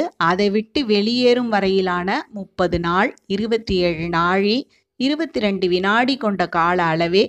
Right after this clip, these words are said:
இம்மாதம். முப்பத்தி ஒரு நாட்களா கணக்குல கொண்டிருக்காங்க. சூரியன் வடக்கு அரைக்கோணத்தில் தெற்கு நோக்கி நகருதான். தென்மேற்குல கன்னி ராசி இருக்கு.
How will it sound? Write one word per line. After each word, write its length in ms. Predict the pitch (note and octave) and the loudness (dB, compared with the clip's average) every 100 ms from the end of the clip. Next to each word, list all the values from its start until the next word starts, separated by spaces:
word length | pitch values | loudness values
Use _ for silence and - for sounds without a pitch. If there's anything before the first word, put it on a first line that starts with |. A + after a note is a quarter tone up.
| - - | -2 -4
இம்மாதம். 600 | E3 D#3 D3 D3+ D#3 - - - _ _ _ _ _ _ _ _ _ _ _ - | -2 -2 -2 -4 -10 -12 -20 -20 _ _ _ _ _ _ _ _ _ _ _ -6
முப்பத்தி 440 | A3+ A#3 B3 A3 | -2 2 2 2
ஒரு 240 | F#3+ F3+ F3 | 2 2 0
நாட்களா 460 | E3+ G#3 - C4 C4 | -2 -2 0 2 2
கணக்குல 420 | F#3 F3+ F3 D#3+ | 0 0 -2 -2
கொண்டிருக்காங்க. 680 | E3+ E3 D#3 - D3+ E3+ F3+ _ _ _ _ _ _ _ | -2 -4 -6 -6 -10 -10 -14 _ _ _ _ _ _ _
சூரியன் 520 | - G#3+ G3+ F#3 B3 F#4+ F#3+ | 0 2 2 2 0 -2 2
வடக்கு 440 | F3+ G3+ B3 C4 | 4 4 2 2
அரைக்கோணத்தில் 840 | G3 F#3 F#3+ G3 F3+ E3+ - C4+ - | 4 4 2 0 0 -2 -4 -6 -2
தெற்கு 440 | A3 G#3+ - C#4 | 0 0 -2 -4
நோக்கி 380 | B3+ A3 G#3+ C4 | 0 -2 -2 -4
நகருதான். 600 | G3+ D#3+ G#3+ D#3+ F#3 - _ _ _ _ _ _ _ _ _ | -2 -2 -4 -4 -6 -10 _ _ _ _ _ _ _ _ _
தென்மேற்குல 640 | G#3+ G#3+ A3+ G#3+ - F#3+ F#3+ | 2 2 2 0 0 -2 -2
கன்னி 320 | F3+ G3+ F#3 | 0 -2 -2
ராசி 340 | F3 D#3+ D#3 F3 | -2 -2 -4 -6
இருக்கு. 360 | D#3+ D#3 - | -8 -8 -10